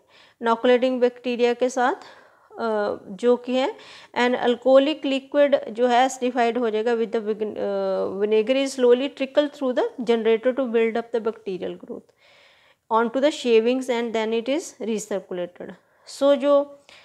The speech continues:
अ, फ्रिंज जनरेटर है जो रिकमेंड for the vinegar production है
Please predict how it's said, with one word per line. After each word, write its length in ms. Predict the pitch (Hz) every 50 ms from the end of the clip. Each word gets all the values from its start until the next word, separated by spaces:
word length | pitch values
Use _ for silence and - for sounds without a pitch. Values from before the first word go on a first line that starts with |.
| _ - _ _ -
अ, 440 | - 240 240 233 233 233 233 226 226
फ्रिंज 380 | 220 - 285 302 320 320 320 302
जनरेटर 480 | 311 302 285 262 262 254 247 226 247
है 300 | 254 277 254 240 247 254
जो 120 | 240 247 254
रिकमेंड 400 | 226 240 233 - 247 247 247 247
for 160 | - 233 226
the 100 | 226 226
vinegar 400 | 208 220 226 220 220 202 233 247
production 560 | 247 254 240 220 208 202 208 - - 220 226
है 140 | 247 330